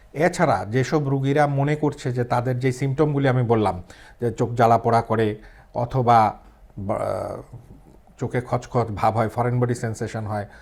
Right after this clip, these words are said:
অথবা এই ধরনের শুষ্কতাজনিত রোগের যে লক্ষণসমূহ আছে, এগুলি যদি কেউ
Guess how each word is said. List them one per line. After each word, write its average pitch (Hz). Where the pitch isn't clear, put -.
অথবা 143
এই 151
ধরনের 143
শুষ্কতাজনিত 143
রোগের 135
যে 131
লক্ষণসমূহ 147
আছে, 127
এগুলি 127
যদি 151
কেউ 147